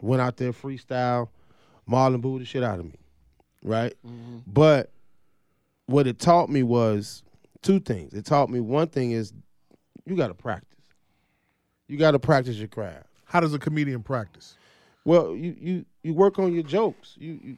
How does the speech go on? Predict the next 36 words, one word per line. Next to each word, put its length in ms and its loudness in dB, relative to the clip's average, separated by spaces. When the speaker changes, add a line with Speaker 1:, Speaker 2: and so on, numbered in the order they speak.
Speaker 1:
actually, 360 -2
you 240 -6
actually, 380 -2
you, 260 -8
like 160 -4
how 180 2
dancers 560 0
dance 300 2
in 60 -4
front 180 0
of 60 0
a 80 2
mirror. 380 0
You 140 -2
practice 420 0
your 120 0
jokes 380 2
with 120 0
a 40 0
recorder 480 0
or 340 -6
you, 320 -10
in 160 -4
the 60 -4
mirror 380 2
or 160 -4
with 140 -2
a 40 -6
group 260 -4
of 100 -4
guys, 480 -2
a 80 -14
group 240 -12
of 40 -8
your 100 -10
peers. 440 -8